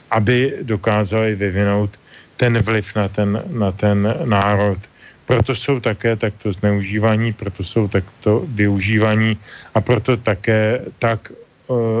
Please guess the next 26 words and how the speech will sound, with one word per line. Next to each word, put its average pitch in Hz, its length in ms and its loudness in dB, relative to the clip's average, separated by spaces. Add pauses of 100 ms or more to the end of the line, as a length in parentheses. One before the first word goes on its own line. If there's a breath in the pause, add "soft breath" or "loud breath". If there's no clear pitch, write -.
(340)
v 131 280 -6
zásadě 104 840 0 (560 loud breath)
bezbolestně 113 1080 -2
a 127 140 -4
velmi, 104 460 2
eh, 120 300 -2
velmi 110 420 0
ochotně 107 580 0
slouží 101 520 -2
těm 101 240 0
režimům 98 560 2 (380 loud breath)
všem, 98 500 0 (240)
kterým 92 420 -2
slouží. 95 540 -4 (400 loud breath)
Takže 110 220 4
pro 117 200 0
mě 120 160 2
je 127 100 2
Halík 107 440 -2
rovná 104 420 0
se 110 200 -4
Svěrák, 101 560 0
rovná 101 340 0
se 104 160 -4
x 107 240 -6
dalších. 101 480 -2